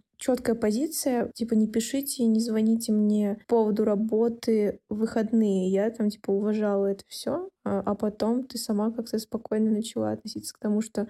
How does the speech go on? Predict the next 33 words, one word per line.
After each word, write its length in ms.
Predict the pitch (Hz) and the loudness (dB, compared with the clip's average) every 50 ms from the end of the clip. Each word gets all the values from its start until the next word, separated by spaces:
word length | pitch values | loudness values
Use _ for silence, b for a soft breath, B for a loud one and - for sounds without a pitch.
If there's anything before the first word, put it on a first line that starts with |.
| B B | B B
подкаст 400 | - 226 - - 285 392 381 - | -6 -4 0 0 0 0 0 0
мы 80 | 294 | 0
запишем, 580 | 277 240 220 - - 226 240 - - 277 285 294 | 2 0 0 0 0 -2 -2 -2 -2 -4 -4 -6
там, 340 | - - 220 220 214 220 - _ - | -6 -4 -2 -2 -2 -2 -4 _ -4
что-то 260 | - 247 233 254 226 | -2 -2 0 0 0
обсудим 600 | 214 - - - 254 233 233 247 233 233 240 240 - | -2 -2 -4 -2 0 2 4 4 2 2 0 -4 -6
в 40 | - | -6
выходные, 520 | 208 190 - 226 202 202 202 214 233 262 254 | -4 -2 0 0 0 2 2 2 2 0 0
и 40 | |
всё 180 | 226 - - 233 | -4 -4 -6 -6
круто. 380 | 226 - 220 220 226 - 208 202 | -4 -2 -2 -2 -2 -4 -4 -2
И 100 | 226 202 | 0 0
это, 220 | 202 196 - 254 - _ - | 0 0 -2 -6 -8 _ -2
мне 100 | 240 233 | -2 -2
кажется, 300 | 233 233 233 233 - - | 0 0 -2 -2 -4 -4
хорошо, 480 | - 233 226 226 - - 240 277 403 403 | -2 -2 -2 -2 -2 0 0 0 0 -2
что 240 | - - - - 220 | -6 -8 -6 -6 -4
ты 380 | - - 226 220 214 220 - - - | 0 0 0 2 0 -2 -4 -4 -2
успеваешь 560 | 240 - - 247 220 220 220 240 262 262 - | -2 0 2 2 2 4 4 2 2 2 2
отдохнуть 480 | 226 208 233 233 - 247 240 240 226 233 | 4 4 4 4 4 4 4 4 6 4
не 100 | 240 226 | 4 4
только 320 | 233 226 214 214 - 214 | 4 4 2 2 2 0
в 40 | 202 | 0
выходные, 760 | 202 - - 220 208 214 208 214 226 240 262 247 220 202 220 - - - - | 0 -2 -2 0 2 4 4 4 4 4 4 4 2 0 -2 -8 -14 -10 -4
и 240 | - 214 214 214 208 | 0 2 4 4 4
на 220 | 208 208 208 202 196 | 4 4 4 4 2
это 200 | 202 202 - 208 | 0 0 -2 -2
действительно 640 | 196 208 - - - 214 214 - 226 208 202 202 | -2 -4 -4 -4 -4 -4 -2 0 0 2 2 2
стоит 420 | 208 - - - - 202 208 202 - - | -2 -4 -4 -2 0 0 0 0 -2 -6
выделять 400 | 202 - - 202 202 202 - - | -6 -4 -2 -2 -2 -2 -4 -4
время, 440 | - - 190 196 220 226 226 226 220 - - | -2 0 0 2 2 0 0 -2 -4 -6 -8
что 160 | - 208 190 | -8 -6 -4
если 500 | 196 196 196 196 - - 202 196 208 196 | -2 -2 -2 -4 -6 -4 -4 -4 -4 -6